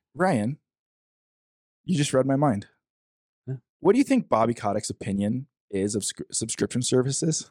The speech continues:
Speaker 2: He probably hates it.
Speaker 1: He is not a fan, in quotes, of multi-game subscription services and doesn't want to put Activision Blizzard games on Game Pass. <laughs> So again,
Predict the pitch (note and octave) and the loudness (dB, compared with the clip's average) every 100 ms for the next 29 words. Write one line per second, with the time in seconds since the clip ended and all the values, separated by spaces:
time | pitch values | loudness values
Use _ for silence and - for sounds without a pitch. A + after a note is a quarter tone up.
0 | _ A#2 G2+ G#2 A2+ D3+ D3+ - - _ | _ -16 -8 -6 -2 -4 -4 -8 -10 _
1 | _ _ _ _ _ _ _ _ _ _ | _ _ _ _ _ _ _ _ _ _
2 | _ - F3+ G3 C#3 A#2+ E3 G#3+ - D#3 | _ -2 4 6 6 6 4 4 2 4
3 | B2+ G#2 A#2 - - A#2 B2+ A#2+ A#2 - | 4 2 -2 -8 -8 -4 0 0 0 -8
4 | - A2 F#2+ G2 C3+ D#3+ F#3+ C3+ C3+ C3 | -4 -4 0 4 4 4 -4 -2 2 2
5 | B2+ A#2+ _ - - B2+ - B2+ C3 A2+ | 2 -2 _ -8 -4 -4 -2 -2 0 -2
6 | - F#2+ F#2+ - E2+ - - A#2 A2+ A#2+ | 0 -2 -2 -6 -8 -10 -2 0 2 2
7 | C3 B2 B2+ C3 - B2 - F#2 - B2+ | 2 0 2 0 0 -2 -2 -8 -4 -2
8 | B2 B2 A2 A2 A2 F2+ E2+ G2+ - G#2 | 0 0 0 -2 -4 -2 -2 -4 -6 -4
9 | G#2 F2+ F2 - - - - - - - | -4 -2 -6 -6 -6 -6 -6 -10 -20 -16
10 | A#5 - - A5+ - B5 B5 G#4 - - | -16 -16 -20 -8 -4 -4 2 2 2 -6
11 | _ _ _ - G3+ - - C4 G#3+ E3+ | _ _ _ -8 -8 -8 -6 2 4 6
12 | A3 D#3 | 4 4